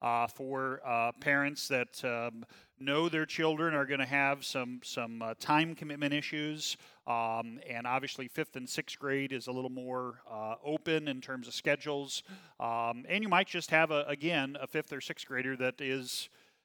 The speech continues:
capable of, of, of, of handling, uh, some of those deeper issues and, uh, and catechism in general. So, um, so it's two years to be confirmed. That's the requirement. So if you start at fifth grade,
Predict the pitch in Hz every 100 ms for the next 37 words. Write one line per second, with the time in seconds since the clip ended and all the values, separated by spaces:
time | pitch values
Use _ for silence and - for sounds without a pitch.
0 | _ - 147 156 151 147 143 123 - 127
1 | 120 127 123 117 123 120 - - 135 147
2 | 147 135 131 131 127 - - - 113 117
3 | - 143 135 127 127 120 139 131 135 131
4 | - 135 131 131 - 135 120 120 117 117
5 | 117 120 120 113 127 123 135 123 123 120
6 | 123 127 117 107 - 143 127 - - -
7 | - 123 120 117 123 - - 147 147 -
8 | - - 247 226 214 185 190 - 175 165
9 | - 180 - 160 135 143 143 151 - 165
10 | 165 160 127 123 131 156 - 131 139 -
11 | 147 156 175 - 180 - 147 135 131 160